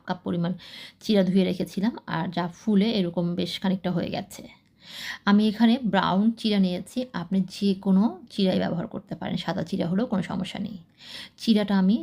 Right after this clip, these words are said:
প্রথমেই দুধ দিয়ে ভিজিয়ে নিচ্ছি। দুধটা এমনভাবে নেব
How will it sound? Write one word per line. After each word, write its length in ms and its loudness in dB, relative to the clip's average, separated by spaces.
প্রথমেই 400 -2
দুধ 260 0
দিয়ে 180 2
ভিজিয়ে 340 2
নিচ্ছি। 360 -6
দুধটা 320 -4
এমনভাবে 720 2
নেব 260 4